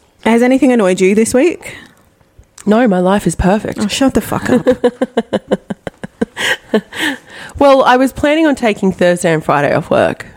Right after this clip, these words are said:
Speaker 1: What for? Don't
Speaker 2: To
Speaker 1: say,
Speaker 2: chill out.
Speaker 1: don't say a man, 'cause I know you'll be lying.
Speaker 2: <laughs> Not for a man. Just to chill out.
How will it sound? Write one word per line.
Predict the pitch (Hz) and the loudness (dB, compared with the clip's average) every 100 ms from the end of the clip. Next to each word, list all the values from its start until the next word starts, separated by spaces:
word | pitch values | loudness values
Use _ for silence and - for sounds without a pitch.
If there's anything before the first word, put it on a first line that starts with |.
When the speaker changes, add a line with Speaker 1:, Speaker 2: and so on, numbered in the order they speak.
| - _ - | -20 _ -2
Speaker 1:
What | 233 214 | -2 2
for? | 214 214 196 - - - - _ _ - | 2 4 0 -4 -18 -20 -20 _ _ -8
Don't | - 220 | -2 -2
Speaker 2:
To | |
Speaker 1:
say, | 226 240 | 0 0
Speaker 2:
chill | 214 185 | 2 0
out. | 180 220 285 | 0 2 2
Speaker 1:
don't | - 240 | 2 2
say | 247 240 190 | 2 0 2
a | |
man, | 185 165 143 165 | 2 2 0 2
'cause | 190 | 2
I | 190 175 | 2 2
know | 160 | 2
you'll | 151 104 95 | 2 0 0
be | 110 | 0
lying. | - 139 160 - - 269 - 285 - | 0 0 -2 -2 0 0 0 -2 -2
Speaker 2:
<laughs> | 208 185 | -2 -2
Not | 180 - | -4 -2
for | 165 | 0
a | |
man. | 151 - 165 160 - - - | 2 2 0 -2 -10 -10 -2
Just | 294 - | -2 0
to | |
chill | 349 240 190 | -2 -2 0
out. | 247 151 | 0 -2